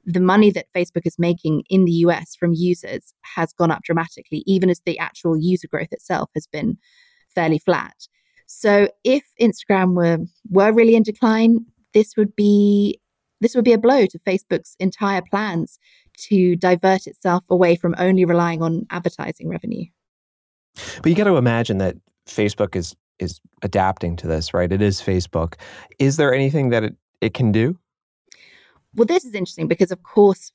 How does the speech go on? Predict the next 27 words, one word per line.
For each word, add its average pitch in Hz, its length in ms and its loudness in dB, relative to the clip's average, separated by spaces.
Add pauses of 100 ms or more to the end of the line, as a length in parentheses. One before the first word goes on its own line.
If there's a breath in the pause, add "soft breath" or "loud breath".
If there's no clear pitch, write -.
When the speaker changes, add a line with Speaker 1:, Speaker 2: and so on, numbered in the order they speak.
Speaker 1:
Facebook - 340 -12
knows 131 540 -6
all 214 180 6
of - 100 -4
this. - 180 -20
Of - 80 -20
course, 208 280 -2
it - 120 -14
knows 139 220 -8
that - 120 -20
people - 300 -8
are 175 40 -10
spending 151 300 -8
less 156 160 -6
time 165 340 -8
on - 260 -8 (500 soft breath)
Instagram, 190 460 0
and 180 60 0
it 165 60 -4
knows 196 220 2
that - 80 -20
people 185 200 2
are 180 40 0
spending 180 240 -4
less 175 140 -4
time 175 200 -2
on 165 80 -2